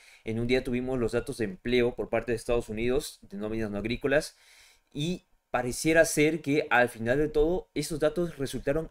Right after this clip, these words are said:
al doble y aún resultando al doble los mercados americanos que se supone deberían de reaccionar de forma bajista por tan buen dato, se fueron al alza. Entonces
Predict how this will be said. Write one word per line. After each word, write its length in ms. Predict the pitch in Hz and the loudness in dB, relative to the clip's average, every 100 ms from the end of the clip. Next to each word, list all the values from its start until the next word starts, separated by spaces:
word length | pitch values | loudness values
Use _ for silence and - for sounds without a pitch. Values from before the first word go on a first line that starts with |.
| - | -4
al 300 | 113 113 110 | -2 0 2
doble 300 | 196 156 123 | 2 2 0
y 220 | 120 110 | -2 -2
aún 180 | 110 127 | -2 -2
resultando 480 | 147 120 123 127 117 | -4 -4 -2 0 -2
al 160 | 101 | 0
doble 360 | 135 143 135 143 | 4 4 4 0
los 220 | 123 104 | -2 -4
mercados 680 | 98 101 - 120 139 151 - _ _ _ - | -4 -4 2 2 2 -2 -8 _ _ _ -4
americanos 840 | 110 131 160 170 - 139 135 147 | 0 2 2 2 6 6 6 0
que 80 | 117 | -2
se 100 | 113 | -6
supone 440 | 98 - 160 151 | -6 2 4 4
deberían 380 | 120 110 113 120 | 4 2 0 0
de 100 | 117 | 2
reaccionar 400 | 113 110 110 110 | 2 0 -2 0
de 100 | 107 | 0
forma 280 | 113 110 113 | -2 -2 0
bajista 520 | 104 139 143 131 123 | 0 -2 -6 -4 -6
por 140 | - | -8
tan 200 | - 98 | -8 -6
buen 160 | 104 113 | -4 4
dato, 400 | 123 123 175 185 _ _ _ | 6 6 0 -4 _ _ _
se 140 | - 110 | -14 -4
fueron 280 | 113 120 117 | 0 2 2
al 140 | 107 | 4
alza. 340 | 117 110 - _ _ | 2 2 -8 _ _
Entonces 600 | 107 - 113 120 113 - | -12 -6 -4 -2 -4 -6